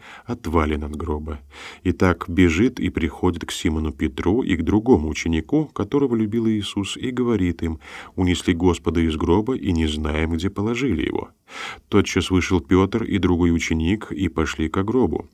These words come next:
Они побежали оба вместе, но другой ученик бежал скорее Петра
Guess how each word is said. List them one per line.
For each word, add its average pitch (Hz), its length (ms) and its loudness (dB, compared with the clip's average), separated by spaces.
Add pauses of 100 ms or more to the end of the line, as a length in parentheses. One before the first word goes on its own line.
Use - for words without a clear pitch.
(140)
Они 90 300 0
побежали 90 520 0
оба 90 240 -2
вместе, 107 500 0
но 90 140 2
другой 107 420 2
ученик 107 520 -2
бежал 87 400 0
скорее 120 500 2
Петра - 460 -6